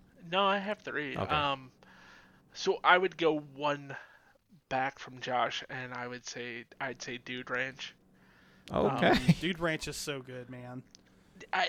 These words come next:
Speaker 1: I think Dude Ranch to Enema of the State shows the difference. It, it, one, it shows the difference that a drummer can make in a band.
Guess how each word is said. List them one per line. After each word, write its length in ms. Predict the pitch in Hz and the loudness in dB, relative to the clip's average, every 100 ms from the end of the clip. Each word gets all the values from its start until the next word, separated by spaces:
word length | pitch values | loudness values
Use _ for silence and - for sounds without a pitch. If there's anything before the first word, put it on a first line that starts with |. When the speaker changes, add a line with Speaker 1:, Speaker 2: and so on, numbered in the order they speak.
| - | 2
Speaker 1:
I 60 | 208 | 2
think 300 | 226 208 - | 2 -4 0
Dude 240 | 190 220 | 2 4
Ranch 320 | 208 208 196 | 4 2 2
to 120 | - | -2
Enema 280 | - 170 170 | 2 2 2
of 60 | 151 | 0
the 60 | 143 | -2
State 320 | - 156 147 | -2 -2 0
shows 300 | - 147 135 | -2 -4 -6
the 80 | 135 - | -12 -4
difference. 540 | 165 165 190 170 - - - | 0 2 0 -2 -10 -14 -16
It, 100 | - _ - | -16 _ -12
it, 140 | 151 | -8
one, 260 | - 220 233 | 0 4 4
it 120 | 190 | 2
shows 200 | - 180 | 0 -2
the 80 | - | -2
difference 340 | 160 151 147 | -6 -4 -6
that 100 | 147 | -4
a 60 | 120 | -4
drummer 320 | - 175 208 | 0 2 2
can 160 | - 127 | -2 -6
make 160 | 101 - | -8 -6
in 80 | |
a 40 | 113 | -10
band. 300 | - - 71 | -6 -8 -8